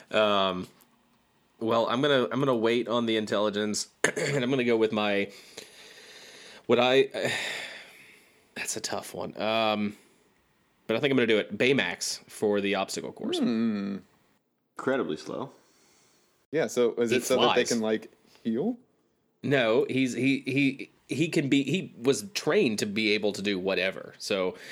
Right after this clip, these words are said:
Speaker 1: you can
Speaker 3: No.
Speaker 1: upload a bunch of different trainings. Yeah.
Speaker 3: But he wasn't trained to go faster.
Speaker 1: He can fly.
Speaker 3: He can
Speaker 2: They
Speaker 3: fly.
Speaker 2: have to
Speaker 3: So
Speaker 2: strap jets onto him. That's cheating. He can't fly in his natural state.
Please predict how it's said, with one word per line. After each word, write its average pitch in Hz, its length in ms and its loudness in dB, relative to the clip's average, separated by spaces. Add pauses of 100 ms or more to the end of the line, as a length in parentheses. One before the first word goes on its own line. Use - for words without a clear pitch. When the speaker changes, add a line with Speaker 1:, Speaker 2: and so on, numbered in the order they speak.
(100)
Speaker 1:
you 113 140 0
can 156 240 2
Speaker 3:
No. - 100 4
Speaker 1:
upload 107 640 2
a 95 80 -2
bunch 104 240 -4
of 98 120 -6
different - 280 -4
trainings. 85 500 -4
Yeah. 67 260 -2 (280)
Speaker 3:
But 110 100 2
he 123 60 2
wasn't 135 240 0
trained 120 200 -4
to 104 60 -2
go 82 160 -2
faster. - 600 -6 (640)
Speaker 1:
He 240 100 -2
can 311 180 0
fly. - 680 -8 (500)
Speaker 3:
He 95 100 -6
can 104 260 -4
Speaker 2:
They 175 120 6
Speaker 3:
fly. 190 80 2
Speaker 2:
have 208 100 2
to 160 80 2
Speaker 3:
So 110 200 2
Speaker 2:
strap 156 380 2 (140)
jets 113 580 2
onto 107 480 0
him. 87 120 -2
That's - 240 0
cheating. - 560 0
He 160 80 2
can't 208 260 2
fly 135 420 -2
in 110 120 0
his 107 360 -2 (360)
natural 120 500 0
state. - 640 0